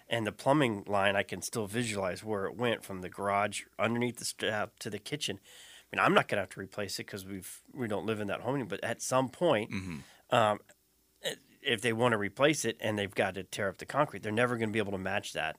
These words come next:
Speaker 2: Mm-hmm.
Speaker 1: because of, of the, the decorative concrete stain. So you're wasting the floor that was originally installed. And then if you wanna go with pex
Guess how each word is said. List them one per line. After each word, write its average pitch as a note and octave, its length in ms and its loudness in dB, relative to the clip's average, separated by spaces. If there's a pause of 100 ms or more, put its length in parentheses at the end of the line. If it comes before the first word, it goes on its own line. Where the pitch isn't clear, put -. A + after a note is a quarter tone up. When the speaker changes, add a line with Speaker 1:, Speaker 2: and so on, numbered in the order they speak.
(160)
Speaker 2:
Mm-hmm. F2 320 -6
Speaker 1:
because G2+ 320 -4
of, F#2+ 160 -4 (360)
of G2 440 0
the, G2+ 340 -2
the G#2 160 -8
decorative G2+ 440 -4
concrete A2 460 -2
stain. F2+ 280 -6
So - 140 -4
you're F#2 260 -6 (240)
wasting B2 420 4
the G2+ 80 -2
floor A#2 300 0
that G#2 140 -2 (760)
was A2+ 200 0
originally A2 440 -2
installed. G#2 500 2 (440)
And B2 180 4
then B2+ 100 8
if A#2 140 4
you A#2+ 100 -4
wanna A2 220 2
go A2 240 2
with F#2+ 320 -6
pex - 500 -2